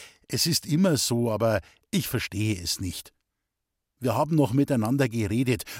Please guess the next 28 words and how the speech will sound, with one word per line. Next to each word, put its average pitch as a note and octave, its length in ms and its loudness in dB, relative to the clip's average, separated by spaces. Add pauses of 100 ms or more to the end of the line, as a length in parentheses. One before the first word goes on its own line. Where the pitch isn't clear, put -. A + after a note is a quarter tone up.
da B2+ 120 2
hat D3+ 140 -4
mich F3+ 180 -2
wer D#3+ 120 2
gerufen D3+ 440 2
und C3+ 120 0
der G#2 80 -2
Franz - 380 -6
ist G#2+ 120 -4
ganz A#2+ 220 -8
erschrocken. G2+ 500 -8 (460)
Es - 180 -6
ist - 220 -4
der F2 100 -8
Cora E3+ 400 -2
ihre F#2+ 260 -4
Stimme G#2 340 -4
gewesen. F2+ 480 -6 (680)
Wir A2 140 -2
haben A#2+ 220 0
hinter C3+ 220 4
dem G2 160 -2
Holzhaufen A2+ 540 -2
vorgeschaut, B2+ 580 0 (220)
da - 180 -10
haben F#3 220 -2
wir C3 100 0
gesehen, A2 460 0